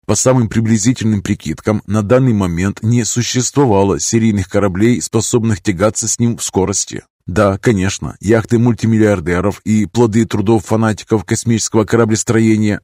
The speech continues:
это отдельный разговор, но в целом не существовало нынче потребности в таких скоростях.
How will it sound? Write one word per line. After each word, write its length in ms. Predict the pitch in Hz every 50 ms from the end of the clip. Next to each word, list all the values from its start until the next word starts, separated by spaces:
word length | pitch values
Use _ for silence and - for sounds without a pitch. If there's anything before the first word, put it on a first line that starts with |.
| _ -
это 240 | 113 107 - 127 - _
отдельный 440 | 131 131 123 127 135 95 76 -
разговор, 540 | - 90 - 95 113 123 92 73 55 - _ _ _ _
но 180 | 98 117 117
в 60 | 98
целом 400 | - - 107 110 110 110 104 101
не 100 | 113 123
существовало 840 | 120 - - 123 - - 131 127 - - 143 143 123 113 98 87 90 85
нынче 460 | 87 101 120 135 127 - - 69 -
потребности 680 | - 135 127 113 135 120 104 78 80 76 - - -
в 80 | 90 -
таких 320 | - - - 123 101 -
скоростях. 680 | - - - 117 123 - - - - 50 - - -